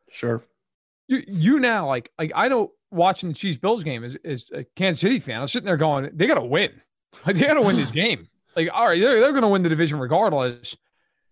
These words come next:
Speaker 2: but they gotta win. Like, Pittsburgh's five and oh, Tennessee's five and oh, Baltimore's five and one. Like,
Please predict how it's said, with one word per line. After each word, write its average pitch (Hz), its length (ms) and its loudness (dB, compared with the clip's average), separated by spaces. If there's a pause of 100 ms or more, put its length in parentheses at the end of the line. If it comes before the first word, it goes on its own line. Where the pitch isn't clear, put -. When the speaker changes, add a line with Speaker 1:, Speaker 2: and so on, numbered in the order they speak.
(280)
Speaker 2:
but 175 240 0
they 302 100 2
gotta 294 200 2
win. 127 500 -2
Like, 107 160 -12
Pittsburgh's 185 420 -4
five 151 280 0
and 143 100 -4
oh, 120 140 -4
Tennessee's 175 520 -2
five 156 320 2
and 139 80 -6
oh, 120 220 -2
Baltimore's 180 500 0
five 147 280 0
and 139 120 -8
one. 120 360 -6
Like, 135 200 -12